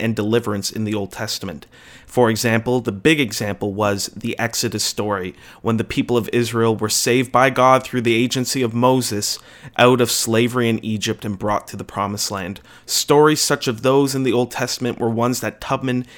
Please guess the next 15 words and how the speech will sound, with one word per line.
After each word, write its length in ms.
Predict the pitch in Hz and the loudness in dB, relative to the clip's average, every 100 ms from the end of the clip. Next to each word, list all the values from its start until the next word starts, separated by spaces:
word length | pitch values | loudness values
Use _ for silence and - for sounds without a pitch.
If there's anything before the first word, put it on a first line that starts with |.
| - | -4
and 180 | 120 120 | 0 2
many 240 | 143 143 | 2 4
others 340 | 135 131 123 | 4 4 0
in 120 | 123 110 | -2 -2
her 140 | 123 | -2
situation 720 | - 113 - 110 107 - 104 - - | -2 -4 -4 -2 -2 -2 -4 -8 -6
grabbed 300 | - 117 113 | 4 4 6
onto 340 | 110 113 - | 4 2 -2
for 200 | 107 110 | -4 -2
hope 400 | 101 - 117 92 - - - _ | -4 0 -2 -2 -10 -14 -18 _
for 380 | - 104 95 92 | -6 -2 0 -2
their 300 | - 110 - | 0 0 2
own 220 | 110 107 | 0 0
situation. 800 | 101 - - 73 82 85 - 76 - _ _ _ _ _ _ _ - | -2 -6 -6 -8 -8 -6 -6 -8 -18 _ _ _ _ _ _ _ -2
Tubman, 540 | - 160 143 120 151 | 4 4 4 2 0